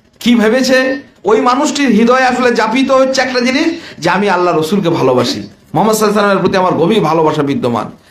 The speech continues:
এবং প্রতি মুহূর্তে প্রতারণার শিকার হচ্ছে এই মর্মে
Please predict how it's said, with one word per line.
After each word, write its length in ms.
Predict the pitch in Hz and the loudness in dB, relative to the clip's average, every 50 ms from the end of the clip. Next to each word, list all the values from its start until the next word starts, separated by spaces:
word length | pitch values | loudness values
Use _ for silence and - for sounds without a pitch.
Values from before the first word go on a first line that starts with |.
| - - | -8 -2
এবং 540 | - 202 233 262 294 311 349 370 381 381 - - - - - - - - | 0 2 2 4 4 4 2 2 0 0 -4 -8 -12 -18 -20 -20 -10 -4
প্রতি 340 | 208 254 285 294 349 349 349 | -2 -2 0 2 2 2 2
মুহূর্তে 460 | 330 320 302 349 370 370 359 339 330 | 2 2 2 2 2 0 0 0 -2
প্রতারণার 520 | - 302 302 311 302 302 302 294 294 285 254 | 0 0 0 0 0 0 0 0 0 0 0
শিকার 340 | 269 - 269 262 269 262 | 0 -2 -2 0 0 2
হচ্ছে 200 | 262 254 247 240 | 2 0 0 -2
এই 280 | 240 240 247 302 370 359 | -2 0 0 2 2 2
মর্মে 520 | 330 311 285 277 - 277 311 349 339 339 | 2 2 2 2 2 2 0 0 0 -2